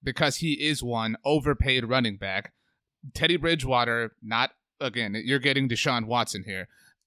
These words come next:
Robbie Anderson, that would suck, but, I mean, we talked about, again, how just, you know, easy it is, not easy, but relatively easy compared to the rest of the N F L's positions it is to find a wide receiver.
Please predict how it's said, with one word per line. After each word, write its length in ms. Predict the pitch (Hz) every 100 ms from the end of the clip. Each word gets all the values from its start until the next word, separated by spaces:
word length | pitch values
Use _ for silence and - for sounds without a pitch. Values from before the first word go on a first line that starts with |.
| -
Robbie 460 | 117 147 175 165 165
Anderson, 640 | 165 151 - 127 110 117 -
that 160 | 165
would 140 | 147 131
suck, 340 | - 180 110
but, 200 | - 120 -
I 100 | 139
mean, 260 | 131 123 117
we 160 | 131
talked 380 | 117 147 151 -
about, 200 | 120 117
again, 380 | 110 147 139 120
how 480 | - 120 117 120 117 113
just, 440 | 135 120 - -
you 120 | 143
know, 280 | 127 110 104 -
easy 340 | 139 131 127
it 80 | 123
is, 200 | 120 - _ - -
not 220 | 180 156
easy, 240 | 127 101 98
but 160 | 113
relatively 540 | 113 147 135 127 113 110
easy 320 | 117 110 110
compared 300 | - 120 120
to 60 | 107
the 80 | 110
rest 240 | 113 -
of 100 | 104
the 180 | 107 104
N 140 | 120 113
F 100 | -
L's 160 | 104
positions 500 | - 104 117 113 107
it 140 | 101 117
is 120 | 113
to 100 | 110
find 200 | 120 113
a 60 | 110
wide 140 | 107
receiver. 400 | 101 135 123 107